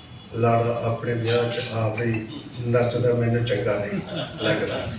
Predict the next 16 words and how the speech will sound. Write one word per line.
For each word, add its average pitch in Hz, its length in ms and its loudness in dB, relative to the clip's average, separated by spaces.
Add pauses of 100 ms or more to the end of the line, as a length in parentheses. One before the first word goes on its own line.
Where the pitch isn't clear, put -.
(920)
ਤੇ 131 80 -6
ਮੈਂ 123 600 4 (280)
ਸਿਰਫ - 580 2 (100)
ਤੇ 135 160 2
ਸਿਰਫ 123 480 0 (480)
ਇਹ 131 80 -2
ਸਮਝਦਾ 120 460 4
ਸੀ 113 200 -4 (120)
ਕਿ 120 80 -4 (200)
ਇਹ 123 380 2 (400)
ਦਾਇਤਵ 117 440 2
ਜਿਹੜਾ 107 300 -2
ਹੈ, 101 160 -6 (680)
ਇਹ 107 320 0 (220)
ਬੁਲਾਉਣ 117 480 2
ਦਾ - 360 -2